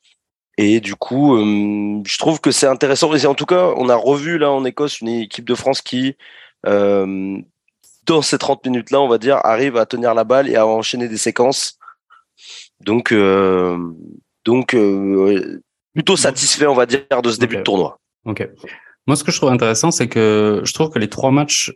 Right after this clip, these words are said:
Speaker 2: euh, se ressemblent pas forcément. Enfin,
Speaker 1: Non.
Speaker 2: se, sont assez différents. Le premier contre l'Italie, euh, on avait eu du mal, on avait été énormément pénalisé.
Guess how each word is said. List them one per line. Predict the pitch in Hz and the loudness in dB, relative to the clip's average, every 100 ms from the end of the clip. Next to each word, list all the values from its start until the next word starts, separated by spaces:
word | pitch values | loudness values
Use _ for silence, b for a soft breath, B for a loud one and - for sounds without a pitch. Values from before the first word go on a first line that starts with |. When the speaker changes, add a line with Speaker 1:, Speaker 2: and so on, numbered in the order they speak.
| - | -4
Speaker 2:
euh, | 110 107 104 104 104 104 | 0 0 0 -2 -2 -4
se | 101 - | -4 -2
ressemblent | 104 101 117 110 | -2 0 -2 0
pas | 135 | -2
forcément. | 131 - - 107 139 - _ _ _ - | -4 -6 -4 -4 -6 -12 _ _ _ -2
Enfin, | 101 | -2
Speaker 1:
Non. | |
Speaker 2:
se, | - 107 | 0 0
sont | 104 113 110 | 2 2 2
assez | 117 143 | 2 0
différents. | 139 135 135 151 | 0 0 2 2
Le | 135 | 0
premier | - 117 123 131 127 | -2 0 2 0 0
contre | 107 104 | 0 -2
l'Italie, | 104 107 117 120 110 | 0 -2 0 0 0
euh, | 98 98 B B B _ | -2 -6 B B B _
on | 107 101 | 0 2
avait | 104 123 | 2 2
eu | |
du | 127 131 | 2 2
mal, | 135 139 | 4 2
on | 123 | 2
avait | 104 104 | 0 0
été | 104 101 127 | -2 -4 0
énormément | 135 143 147 143 139 131 131 127 | 4 4 4 4 2 2 2 0
pénalisé. | 123 113 110 107 120 120 | -2 -2 -2 -2 0 0